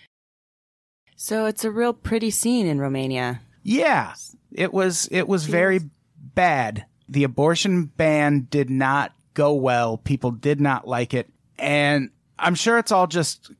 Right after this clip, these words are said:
Speaker 2: coincidence, but this ended really bad for Nicolae Ceausescu.
Speaker 1: Oh, no.
Speaker 2: I know, right?
Speaker 1: <laughs>
Speaker 2: Basically, Romania was the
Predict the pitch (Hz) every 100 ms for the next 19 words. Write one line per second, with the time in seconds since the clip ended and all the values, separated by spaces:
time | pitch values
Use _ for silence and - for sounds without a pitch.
0 | - - - 156 220 - 127 113 - -
1 | 135 117 - _ _ - 208 - - 226
2 | 180 139 156 156 131 151 147 131 113 -
3 | 139 127 117 110 - 143 123 117 113 101
4 | - 92 - 107 - - 90 107 _ -
5 | _ - _ _ - 190 156 143 180 214
6 | 175 147 127 131 185 165 196 226 208 160
7 | 135 131 151 226 262 - 330 - 285 -
8 | _ _ _ 208 - - - - - -
9 | - 156 143 190 208 240 208 190 165 -
10 | _ _ _ _ - 151 160 170 170 208
11 | 233 214 180 160 135 165